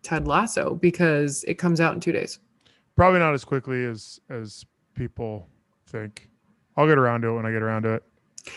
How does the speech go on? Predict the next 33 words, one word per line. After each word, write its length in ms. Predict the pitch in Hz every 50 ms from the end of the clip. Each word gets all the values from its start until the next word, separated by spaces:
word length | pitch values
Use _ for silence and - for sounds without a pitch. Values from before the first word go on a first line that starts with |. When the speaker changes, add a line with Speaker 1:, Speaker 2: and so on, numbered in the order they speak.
| - - - - -
Speaker 1:
I 80 | 196 214
don't 140 | 240 254 254
like 140 | 247 240 247
that 100 | 233 214
they 100 | 226 214
released 380 | 196 185 175 175 175 - - 185
it 80 | 170 - -
on 160 | 165 165 165
the 100 | 165 160
Olympic 360 | 160 156 151 - 160 147 -
opening 380 | 143 151 - - 151 147 143 139
night. 440 | 139 135 135 156 196 233 - - _ _ _ _ _ _ -
I 100 | 175 180
think 140 | 185 190 190
they 80 | 190 185
should 160 | 185 - 180
have 100 | 170 143
done 200 | 165 165 160 160
it 100 | - -
the 100 | 160 156
week 240 | 143 156 165 160 -
before 600 | 143 151 - - - 165 156 135 95 87 98 -
when 500 | - - 175 165 160 156 156 151 147 - - _ - -
the 160 | 170 170 175
only 160 | 170 151 160
thing 100 | 156 156
we 80 | 156 151
have 100 | 151 143
to 80 | 156 156
watch 200 | 151 147 143 -
is 100 | - -
Space 300 | - - 170 160 - -
Jam. 320 | - - - 175 170 165